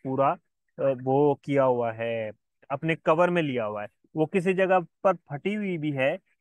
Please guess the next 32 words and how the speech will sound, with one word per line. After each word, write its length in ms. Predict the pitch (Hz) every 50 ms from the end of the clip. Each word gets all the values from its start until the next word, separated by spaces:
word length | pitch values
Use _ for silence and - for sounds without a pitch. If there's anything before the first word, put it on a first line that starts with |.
| _ -
इस 160 | 165 151 180
वजह 200 | 180 180 190 190
से 140 | - - 185
ऑस्ट्रेलिया 580 | 175 160 - - - 156 151 156 165 180 185
वगैरह 320 | 185 175 165 160 156 165 165
में 140 | 165 165 147
जो 120 | 151 139
है 180 | 127 131 143 160
वो 200 | 156 143 151 151 139 131 139
लोगों 320 | 139 135 139 135 151 151 147
को 140 | - 165
skin 360 | 156 - - - 190 185 190 180
की 100 | 196 185
कंप्लेन 420 | 180 165 147 139 143 147 147 143
बहुत 240 | 131 127 131 127 -
होती 260 | 117 104 _ 107 104
है, 120 | 107 107 104 _ _ _ _ -
क्योंकि 200 | 151 147 147 165
वहां 260 | 143 143 139 151 151
से 120 | - 165
वो 160 | 160 156 151
ozone 300 | 143 135 143 147 151 156
की 80 | 147 160
लेयर 260 | 143 135 139 143 143
जो 120 | 143 147 139
है 120 | 131 139
वो 200 | 143 147 160 151 _ -
फटी 240 | 143 - 143 131
हुई 140 | 120 110 101
है, 140 | 95 92 - - _ _ _ -
ठीक 200 | - 113 95 131
है। 100 | 143